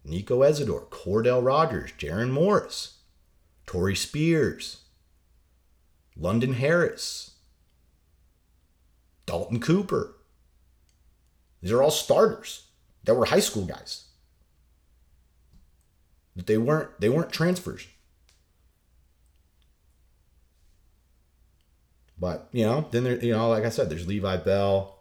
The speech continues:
Kyle Hergel. You know, I, I mean, this year you're gonna see a lot of Ju-, or this week you're gonna see a lot of Julian Ortega-Jones with injuries. Great game last week, stepping up for, for some of those guys that were out.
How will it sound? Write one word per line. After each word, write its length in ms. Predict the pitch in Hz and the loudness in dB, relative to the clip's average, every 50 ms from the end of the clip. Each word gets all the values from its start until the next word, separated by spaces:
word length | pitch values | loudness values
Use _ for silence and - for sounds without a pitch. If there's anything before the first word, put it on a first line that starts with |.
| _ | _
Kyle 240 | - - 120 107 98 | -6 -2 0 0 0
Hergel. 600 | - - 104 104 104 101 101 98 98 98 92 95 - _ _ _ _ _ _ _ _ _ _ _ _ _ _ _ _ _ _ _ _ _ _ _ _ _ _ _ _ _ _ _ _ _ _ _ _ _ _ _ - | 0 0 2 2 2 2 2 0 0 0 -2 -4 -10 _ _ _ _ _ _ _ _ _ _ _ _ _ _ _ _ _ _ _ _ _ _ _ _ _ _ _ _ _ _ _ _ _ _ _ _ _ _ _ -14
You 120 | 90 90 90 | -10 -8 -6
know, 320 | 87 87 87 87 90 90 | -4 -4 -4 -4 -2 -2
I, 60 | 90 | -2
I 200 | 87 90 90 78 | -4 -4 -4 -4
mean, 200 | 87 92 92 90 | -2 -2 -2 -2
this 220 | 87 104 107 - - | -2 -2 -4 -2 0
year 120 | 107 104 | 0 0
you're 80 | 101 92 | 2 2
gonna 120 | 104 95 | -2 -4
see 140 | - - 110 | -2 -2 -2
a 40 | 95 | 0
lot 160 | 104 101 85 | 0 0 0
of 100 | 80 80 | -2 -2
Ju-, 180 | - 113 117 - | -4 -4 -2 -2
or 140 | 101 98 98 | 0 0 0
this 220 | 104 101 - - | 0 -2 0 0
week 160 | 110 117 117 | 0 0 0
you're 80 | 117 101 | -2 -4
gonna 100 | 104 101 | -4 -4
see 140 | - - 104 | -4 -4 -2
a 40 | |
lot 160 | 101 107 98 85 | 0 0 0 0
of 60 | 82 | -2
Julian 300 | 80 98 107 104 101 98 | -2 -2 -2 -2 -2 -2
Ortega-Jones 760 | 98 - - 107 90 90 78 76 95 95 101 107 117 117 117 | -4 -2 -2 -2 -2 -2 -2 -2 0 0 0 0 0 -2 -2
with 100 | 117 117 | -2 -2
injuries. 540 | 113 113 110 113 117 117 120 131 127 - | -2 -2 -2 -2 -2 -2 -2 -2 -4 -8
Great 260 | - - - 113 123 - | -6 2 2 2 2 4
game 240 | 87 95 87 78 | 0 -2 -2 -2
last 280 | 78 80 90 92 - - | -4 -4 -6 -6 -6 -6
week, 300 | 87 82 82 80 - - - _ _ _ _ _ _ _ _ _ _ _ _ _ _ _ _ | -6 -6 -6 -6 -10 -18 -20 _ _ _ _ _ _ _ _ _ _ _ _ _ _ _ _
stepping 440 | _ - - - 78 76 - 90 87 | _ -16 -12 -10 -12 -10 -6 -6 -6
up 120 | 87 - | -6 -8
for, 380 | - - 87 82 80 76 - - - | -8 -6 -6 -4 -4 -6 -8 -12 -12
for 300 | - 87 82 85 80 80 78 78 - - | -8 -4 -2 -2 -2 -4 -8 -12 -16 -14
some 160 | - - 104 | -8 -6 -4
of 80 | 98 90 | -2 -2
those 160 | 85 80 80 | -2 -4 -4
guys 400 | - - 87 90 90 92 92 - | -4 -4 -4 -2 0 0 -2 -2
that 140 | - 69 85 | -4 -6 -4
were 180 | 87 80 - 82 | -4 -6 -4 -2
out. 360 | 82 80 85 - - - | -2 -2 -2 -4 -6 -12